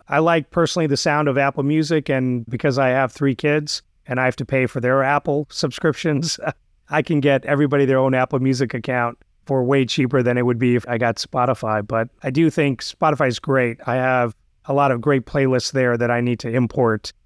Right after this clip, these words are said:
Yeah, and you would think there would be, there's expensive software that'll do that, but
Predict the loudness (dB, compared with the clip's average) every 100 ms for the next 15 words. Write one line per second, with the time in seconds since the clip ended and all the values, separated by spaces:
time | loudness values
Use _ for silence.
0 | _ -10 -2 0 0 0 0 2 0 0
1 | -2 0 0 0 0 0 2 2 -2 _
2 | -8 -6 -4 -2 -2 0 -2 0 0 0
3 | 0 0 0 0 0 0 0 -2 -8